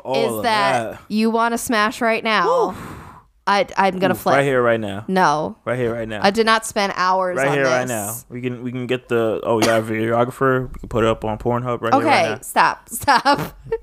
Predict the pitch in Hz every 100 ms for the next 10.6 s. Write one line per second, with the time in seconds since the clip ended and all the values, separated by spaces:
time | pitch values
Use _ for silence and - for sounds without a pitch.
0 | - 320 - - - - 302 277 - 330
1 | - - - - - - - - - _
2 | - - _ _ _ _ - - 220 226
3 | 214 196 208 _ _ _ _ _ _ _
4 | _ _ _ _ _ _ _ - - 269
5 | 233 151 - - 247 240 202 190 - -
6 | - 262 285 240 214 - - - 240 277
7 | 240 254 254 269 240 220 247 226 - 208
8 | - 226 233 202 196 190 - - _ -
9 | 226 196 180 196 _ _ - - 202 226
10 | 208 214 214 208 202